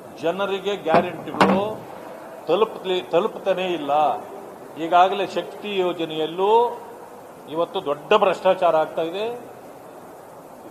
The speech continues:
ಇವಾಗ ಗೃಹಲಕ್ಷ್ಮಿಯಲ್ಲೂ ದೊಡ್ಡ ಭ್ರಷ್ಟಾಚಾರ ಆಗ್ತಾ ಇದೆ. ಈಗಾಗಲೇ, ಆ, ಮ್, ಆ,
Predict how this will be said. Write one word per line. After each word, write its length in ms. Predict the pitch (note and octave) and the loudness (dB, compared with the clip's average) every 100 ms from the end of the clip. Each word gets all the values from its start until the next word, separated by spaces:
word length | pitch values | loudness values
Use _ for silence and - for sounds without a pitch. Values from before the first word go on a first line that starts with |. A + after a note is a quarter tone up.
| - | -12
ಇವಾಗ 400 | C3+ D3 C3 C#3 B2 | -2 -2 -2 -10 0
ಗೃಹಲಕ್ಷ್ಮಿಯಲ್ಲೂ 1000 | F3 G3+ G#3+ G#3 F3+ F3+ D#3 C#3+ B2 A#2 | 6 8 6 2 -6 -6 -4 -4 -6 -4
ದೊಡ್ಡ 220 | C3 F#3+ | -2 2
ಭ್ರಷ್ಟಾಚಾರ 600 | F#3 E3 C#3+ F3+ F3+ E3+ | 2 2 2 0 4 4
ಆಗ್ತಾ 280 | E3+ E3+ F3+ | 4 2 -4
ಇದೆ. 480 | F3 G3 G#3+ G3+ - - - - - - | -4 -4 -6 -8 -16 -18 -18 -18 -20 -12
ಈಗಾಗಲೇ, 720 | C#3+ D#3+ E3 E3+ F3 E3 D#3+ - - - - - - | -8 2 4 4 2 2 0 -8 -14 -16 -18 -16 -4
ಆ, 220 | C#3+ D3 C#3+ | 2 4 2
ಮ್, 260 | C#3+ C#3 | -2 -2
ಆ, 180 | C3 B2 | 0 0